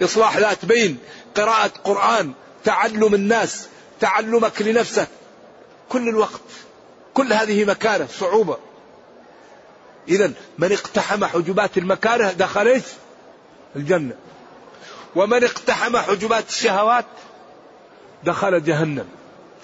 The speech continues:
نظر كما يحلو له، تكلم كما يحلو له، مشى كما يحلو له، قعد كما يحلو له، أي شيء يشتهيه يعمله، خلاص كل الشهوات يعملها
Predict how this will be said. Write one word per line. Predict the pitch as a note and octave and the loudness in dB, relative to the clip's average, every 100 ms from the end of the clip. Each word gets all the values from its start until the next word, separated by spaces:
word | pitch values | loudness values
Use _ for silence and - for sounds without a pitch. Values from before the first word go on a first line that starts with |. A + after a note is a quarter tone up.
| - - - | -20 -20 -4
نظر | F3 G3 F#3+ | 0 2 0
كما | F3 E3 E3 D#3 | 0 -4 -2 -2
يحلو | C#3+ C#3 D3 | -2 -6 -6
له، | C3+ G#2 - - - - - - - | -6 -8 -18 -20 -20 -20 -20 -20 -4
تكلم | G3 G3+ G#3+ G#3+ G#3 | -2 0 0 0 0
كما | - F#3 F#3+ | 0 0 0
يحلو | F3 - E3 E3+ | 0 0 0 2
له، | D3 G#2 F2+ - - - - - - - - - - - - - - - - - - - | 0 -4 -16 -20 -20 -20 -20 -20 -20 -20 -20 -20 -20 -20 -20 -20 -20 -20 -20 -20 -20 -8
مشى | D#3+ G#3+ - G#3+ | -2 -2 0 -2
كما | - G3+ G3 | 0 0 0
يحلو | F#3+ D#3+ F3 | 0 0 0
له، | F#3 D3+ D#3 | 2 2 0
قعد | A3 G#3 G#3 G3+ | 0 0 0 0
كما | F#3+ G3 G3+ | 0 0 0
يحلو | F#3+ E3 F3+ | 0 0 2
له، | F3+ C#3+ A2 - - - - - - - - - - - - - - - - - - - - | 2 0 -6 -18 -20 -20 -20 -20 -20 -20 -20 -20 -20 -20 -20 -20 -20 -20 -20 -20 -20 -20 -4
أي | A#3 B3 | -2 0
شيء | - B3 A3 | 2 2 2
يشتهيه | - - G#3+ A3 | 0 0 2 4
يعمله، | G3+ F3 G3+ D#3+ A#2+ - - - - - - - - - | 4 2 0 0 -4 -10 -20 -20 -20 -20 -20 -20 -20 -8
خلاص | G3+ G#3 C#3+ - | -4 -2 -4 -6
كل | - C4+ | -2 0
الشهوات | A#3+ - G#3+ G#3+ A#3 G#3+ | 0 0 0 2 0 0
يعملها | A3+ G3 A#3+ A#3+ A#3 | -2 0 0 0 -2